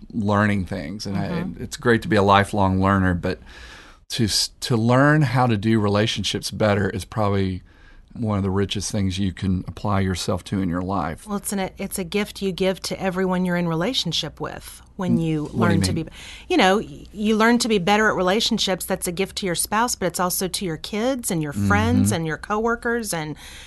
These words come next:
Speaker 2: it's kind of the gift that keeps on giving. I'm always amazed when we host our annual marriage retreat that there are always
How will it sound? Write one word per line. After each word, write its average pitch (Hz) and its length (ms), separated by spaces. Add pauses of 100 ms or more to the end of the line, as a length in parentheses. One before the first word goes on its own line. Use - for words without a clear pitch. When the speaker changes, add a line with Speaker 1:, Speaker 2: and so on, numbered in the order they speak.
(180)
Speaker 2:
it's - 200
kind 202 200
of 175 80
the 170 100
gift 185 260
that - 100
keeps - 240
on 175 100
giving. 185 220 (240)
I'm 254 100
always 262 240
amazed 190 460
when 180 320
we 175 260
host - 500
our 165 460
annual 185 320
marriage 180 380
retreat 175 500
that 175 160
there 185 180
are 170 380 (220)
always 196 680